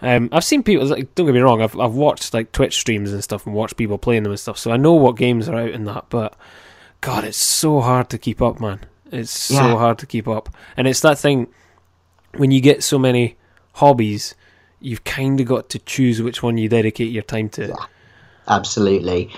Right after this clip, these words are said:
Speaker 1: I think, um, I've, I've reached this point where I've, like, fallen out of love with certain types of games that I used to just eat up.
Speaker 2: Mm.
Speaker 1: So, like,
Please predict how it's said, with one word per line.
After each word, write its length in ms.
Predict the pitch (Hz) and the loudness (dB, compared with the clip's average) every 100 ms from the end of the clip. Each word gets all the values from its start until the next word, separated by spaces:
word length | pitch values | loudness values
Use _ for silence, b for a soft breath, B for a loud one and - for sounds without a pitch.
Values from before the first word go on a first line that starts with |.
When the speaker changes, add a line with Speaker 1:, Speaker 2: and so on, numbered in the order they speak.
| B - | B -2
Speaker 1:
I 80 | |
think, 300 | 120 131 117 - | 2 4 2 0
um, 420 | 123 113 117 113 | 2 2 2 0
I've, 380 | - 113 104 - | 2 2 2 -2
I've 300 | - 110 101 110 | 0 0 0 -8
reached 540 | 107 113 123 - - | -4 -2 -2 -4 -6
this 160 | 101 - | -6 -6
point 460 | - - 101 87 | -6 -2 -2 -2
where 180 | 92 95 | 0 2
I've, 420 | 95 92 90 - | 2 0 -4 -4
like, 400 | - 95 90 - - _ B B B _ | -2 0 -2 -6 -20 _ B B B _
fallen 400 | - 117 107 107 | 4 6 6 6
out 280 | 95 98 104 | 4 2 -2
of 80 | |
love 440 | 98 95 92 90 - | 0 2 2 2 -4
with 200 | 90 - | -6 -6
certain 580 | - 98 95 - 101 98 | -2 2 2 0 -6 -6
types 320 | 90 98 - | -4 -4 -4
of 140 | 95 | -6
games 480 | 95 90 98 98 98 | -2 0 4 2 2
that 100 | 98 | 2
I 340 | 87 90 90 92 - | 2 0 -2 -6 -8
used 500 | 85 87 87 - - | -6 -2 -2 -2 0
to 180 | 98 87 | 0 0
just 480 | - 85 - - - _ _ _ | 0 0 -2 -6 -14 _ _ _
eat 260 | 92 - 92 | -4 -2 0
up. 280 | 82 - - - | 0 -2 -8 -10
Speaker 2:
Mm. 260 | 131 117 107 _ _ _ _ _ _ - | -6 -6 -8 _ _ _ _ _ _ -6
Speaker 1:
So, 240 | - 101 | 2 4
like, 340 | 98 92 - | 6 4 0